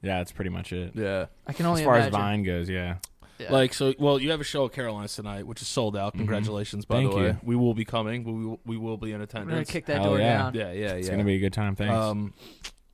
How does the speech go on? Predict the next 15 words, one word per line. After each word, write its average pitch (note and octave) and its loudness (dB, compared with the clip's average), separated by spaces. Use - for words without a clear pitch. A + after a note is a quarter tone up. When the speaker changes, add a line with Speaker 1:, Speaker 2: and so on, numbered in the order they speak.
Speaker 2:
do, - -8
do B2 0
you D3+ 4
have E3 2
people D3 -2
when B2 0
you A#2+ 0
do A#2 -2
live G#2+ -2
shows A2+ -4
be A#2 -4
like, A2+ -4
"Do F#3+ 0
Kyle"? B3 10
Speaker 1:
Yeah. A#2+ 8